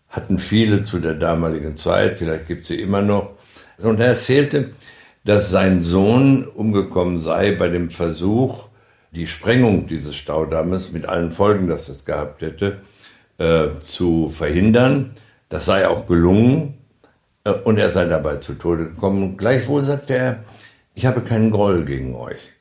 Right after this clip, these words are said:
Obwohl einmal deshalb, ihr seid eine Generation, die nicht beteiligt war. Und ich habe den Eindruck, dass die Ostpolitik von Willy Brandt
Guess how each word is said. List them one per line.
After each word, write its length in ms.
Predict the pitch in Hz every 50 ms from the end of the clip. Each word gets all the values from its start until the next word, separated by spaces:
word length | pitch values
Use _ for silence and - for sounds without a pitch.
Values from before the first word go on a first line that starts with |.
| _ _
Obwohl 800 | _ - - - - - - - - - 196 196 196 190 - - - - - - - _ _
einmal 340 | - 101 110 110 107 95 90
deshalb, 560 | 82 101 107 104 110 107 98 87 - - - - - _ _ _
ihr 120 | - 98 87
seid 460 | 85 92 92 85 - - - - -
eine 200 | - 87 85 85
Generation, 720 | 85 90 90 87 82 85 82 80 - - 92 101 104 104
die 100 | 92 90
nicht 240 | 87 90 85 - -
beteiligt 640 | - 76 - - 95 95 98 104 113 113 - - -
war. 360 | 120 127 131 139 139 139 - _ _ _ _ _ _ _ _ _ _ _ _ _ _ _ _
Und 220 | - - 107 107 107
ich 140 | 101 90
habe 200 | 110 107 110 104
den 200 | 101 104 98 95
Eindruck, 640 | - - 98 104 110 110 110 110 110 107 107 - - - - - - 90
dass 200 | 95 90 - -
die 100 | 95 -
Ostpolitik 800 | 113 120 120 113 - - - 107 104 98 95 - - 98 95 -
von 240 | - - 92 85 80
Willy 220 | 87 82 80 85
Brandt 520 | 78 82 82 92 101 110 117 117 117 -